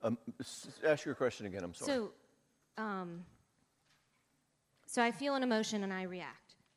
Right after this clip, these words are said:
Speaker 1: Okay.
Speaker 2: What emotion would I feel and detach?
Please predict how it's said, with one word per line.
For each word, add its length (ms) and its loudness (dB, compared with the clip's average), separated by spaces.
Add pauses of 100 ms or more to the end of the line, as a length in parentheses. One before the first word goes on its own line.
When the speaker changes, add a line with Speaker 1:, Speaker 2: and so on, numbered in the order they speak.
(140)
Speaker 1:
Okay. 200 6 (220)
Speaker 2:
What 160 0
emotion 400 -4
would 100 -4
I 120 -4
feel 520 0 (380)
and 180 2
detach? 800 -6